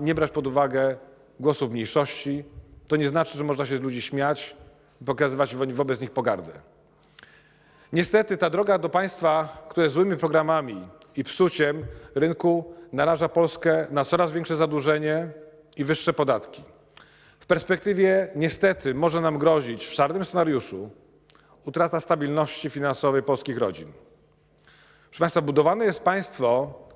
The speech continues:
które cynicznie okłamuje swoje ob-, swoich obywateli. To jest państwo, które ma taką twarzą wykrzywioną złością. Tam jest dużo odwetu, jest dużo pogardy.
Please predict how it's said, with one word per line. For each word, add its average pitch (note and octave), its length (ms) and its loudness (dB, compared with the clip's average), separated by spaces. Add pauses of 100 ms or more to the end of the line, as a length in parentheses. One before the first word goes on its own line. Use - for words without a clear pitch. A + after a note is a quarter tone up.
które D#3+ 220 4
cynicznie E3+ 600 -2
okłamuje D3 520 2
swoje C#3+ 280 2
ob-, A#2+ 280 -4
swoich D#3 320 2
obywateli. A#2+ 500 -2 (1400)
To E3+ 100 4
jest E3 120 2
państwo, F#3+ 340 0
które F3 240 2
ma E3 340 2
taką D#3+ 500 -2
twarzą E3 760 0
wykrzywioną D3+ 640 -2
złością. C3+ 480 2 (880)
Tam D3+ 100 -4
jest D3+ 100 -2
dużo F3 180 2
odwetu, C#3+ 440 0 (480)
jest C#3 120 -4
dużo F3 180 0
pogardy. D3+ 560 0